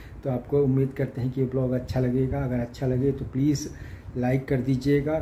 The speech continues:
कमेंट कर दीजिएगा और चैनल पे अगर नए आए हैं तो चैनल को सब्सक्राइब कर दीजिएगा। उम्मीद करते हैं कि आप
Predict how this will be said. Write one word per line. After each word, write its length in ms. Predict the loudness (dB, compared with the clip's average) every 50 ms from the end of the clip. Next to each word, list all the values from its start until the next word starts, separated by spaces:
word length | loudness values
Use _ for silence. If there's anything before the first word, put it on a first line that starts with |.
| -2 -2
कमेंट 280 | 0 0 2 2 0 0
कर 140 | 0 0 0
दीजिएगा 500 | 0 -2 -2 -2 -2 -2 -2 -2 -4 -6
और 240 | -6 -4 -4 -6 -6
चैनल 320 | -4 -4 -2 0 0 0
पे 140 | 0 -2 -4
अगर 180 | -4 -2 -2 0
नए 240 | 0 2 2 2 0
आए 180 | 0 0 0
हैं 240 | -2 -2 -2 -6 -6 -4
तो 100 | -6 -6
चैनल 340 | -4 -4 -2 0 0 0 0
को 220 | -2 -6 -8 -8 -8 -10 -20 -20 -20 -20 -20 -20 -20 -20 -20 -8 -8
सब्सक्राइब 560 | -8 -8 -8 -10 -8 -2 0 2 2 2 0 0
कर 80 | 0 0
दीजिएगा। 520 | 2 2 0 0 2 2 2 2 2 2
उम्मीद 340 | 2 4 4 4 2 2 0
करते 300 | -2 -6 -6 -6 -4 -6
हैं 80 | -6 -4
कि 120 | -4 -6
आप 200 | -6 -6 -8 -10